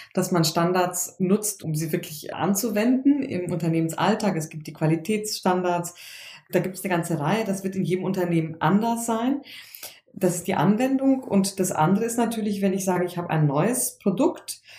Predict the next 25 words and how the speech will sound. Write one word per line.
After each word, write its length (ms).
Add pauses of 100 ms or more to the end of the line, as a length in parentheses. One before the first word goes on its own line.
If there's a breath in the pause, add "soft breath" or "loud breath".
(180 loud breath)
das, 160
was 160
ich 100
eben 120
beschrieben 440
habe, 140
und 60
ich 100
möchte, 180
dass 140
ich 60
das 140
auf 120
dem 160
Markt 300
platziere 440
und 80
ich 140
weiß 200
jetzt 160
schon, 80
dass 140
Zertifizierung 760
wichtig 360
ist, 260